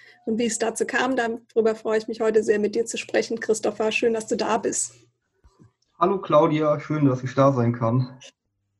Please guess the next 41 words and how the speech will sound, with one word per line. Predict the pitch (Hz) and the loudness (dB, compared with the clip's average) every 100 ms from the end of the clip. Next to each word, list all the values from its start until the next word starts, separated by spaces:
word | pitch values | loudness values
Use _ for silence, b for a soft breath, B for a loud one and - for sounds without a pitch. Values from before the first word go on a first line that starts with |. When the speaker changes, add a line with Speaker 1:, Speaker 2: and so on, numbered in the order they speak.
| _ _ | _ _
Speaker 1:
Prima, | - 262 214 - - - | 0 2 2 0 -6 -8
sehr | - 214 | 0 2
gut. | 220 214 208 - _ _ B B B - | 2 0 -2 -12 _ _ B B B -6
Ich | 269 | -2
fand | 285 269 - - | 2 2 0 -2
deinen | 240 240 247 247 254 240 - _ - | 4 4 4 2 0 -2 -8 _ 0
Lebenslauf | 226 269 277 240 214 | 4 4 4 2 0
einfach | - 220 233 | 0 0 -2
total | 233 214 240 | 0 0 0
spannend | 233 - 254 247 | 0 2 2 4
und | 220 | 4
interessant | 202 196 220 - 226 214 247 - B B B | 2 0 0 2 2 2 -2 -10 B B B
und | - 226 226 - | 0 4 2 2
freue | 233 233 | 4 6
mich | 233 | 4
sehr | 226 | 4
auf | 220 | 4
das | 208 | 2
Gespräch | 233 - 247 254 | 0 0 2 4
mit | 233 233 | 4 4
dir | 208 | 4
heute. | 233 233 | 4 6
Und | 240 | 6
ich | 262 | 6
würde | 277 | 4
einfach | 254 269 254 | 4 2 2
mal | 233 233 240 B B B | 4 4 0 B B B
starten, | - 254 262 240 | 4 4 6 6
damit | 226 233 247 | 6 6 4
dich | 247 - | 4 2
zu | 240 | 0
fragen, | - 208 214 220 233 233 233 | 2 2 4 4 6 4 4
ja, | 220 | 4
du | 214 214 | 4 4
hast | 214 - - | 2 2 2
mal | 233 233 | 4 6
eine | 240 233 | 4 4
Ausbildung | 220 226 254 254 | 4 2 2 4
zum | 262 | 4
Metzger | 233 - - | 4 4 0
absolviert. | - - 202 240 | 2 2 6 6